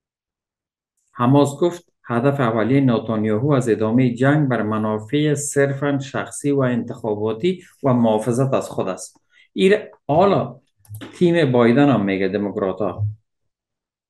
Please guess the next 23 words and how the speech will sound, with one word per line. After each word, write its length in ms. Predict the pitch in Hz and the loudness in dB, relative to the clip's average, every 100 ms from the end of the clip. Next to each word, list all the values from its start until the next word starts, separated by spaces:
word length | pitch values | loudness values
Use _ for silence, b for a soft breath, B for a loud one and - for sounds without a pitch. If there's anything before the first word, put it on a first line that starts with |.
| _ _ _ _ _ _ _ _ | _ _ _ _ _ _ _ _
پس 200 | 123 117 | -4 0
از 180 | 117 110 | 0 0
دو 80 | 156 | -2
طرف، 360 | - 117 101 120 | 0 0 0 -2
این، 320 | 120 120 - _ _ - | -4 -6 -18 _ _ -8
یعنی، 220 | 110 104 - 82 95 | -4 -4 -6 -6 -6
در، 420 | - 110 101 - - _ _ _ _ _ - | -4 -4 -4 -4 -10 _ _ _ _ _ -6
در 180 | 117 110 | -4 -2
دو 200 | 101 160 | 4 6
لبه 560 | 160 120 110 - - - _ - | 6 4 2 -2 -6 -20 _ -8
قرار 380 | 110 98 87 | -4 -2 -2
گرفته. 380 | 87 90 - - _ b - | -6 -12 -16 -20 _ b 0
نتانیاهو 760 | 127 123 135 123 127 165 226 | 2 4 4 4 4 4 2
و 20 | 170 | 2
دولت 460 | 123 117 147 151 | 2 4 4 2
افراطیش، 1080 | 143 - 117 - 110 101 - 214 240 - _ _ _ _ _ b b b b _ _ _ _ _ _ _ 202 | 0 2 0 0 0 0 2 0 0 -4 _ _ _ _ _ b b b b _ _ _ _ _ _ _ 0
حتی 400 | 214 - 95 73 - _ _ _ _ _ _ | 0 0 -2 -2 -8 _ _ _ _ _ _
افراطی 600 | 139 143 143 143 139 143 | 2 2 4 2 2 0
ترین 520 | - 143 143 131 - _ _ _ - 117 | 0 4 4 2 -2 _ _ _ -10 0
دولت 560 | 135 139 143 190 208 147 | 4 6 6 4 2 2
در 180 | 143 | 0
تاریخ 480 | 135 127 117 120 120 - | 0 2 4 4 2 -2
اسرائیل، 640 | 110 - 113 151 135 | -2 0 2 2 2